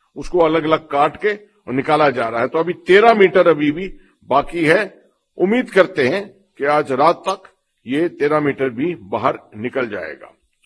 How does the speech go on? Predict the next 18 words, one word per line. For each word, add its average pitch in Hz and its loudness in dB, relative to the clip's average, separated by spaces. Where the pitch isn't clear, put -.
उसके 214 4
बाद 226 6
ये 220 2
सैंतालीस 185 0
मीटर 196 0
जो 175 2
बना 147 2
हुआ 151 4
है, 113 -6
इसके 240 2
जरिए 165 4
आगे 202 6
मैनुअल 170 6
क्लियरेंस - 0
जो 139 2
है 185 2
उसका 190 0
काम 180 0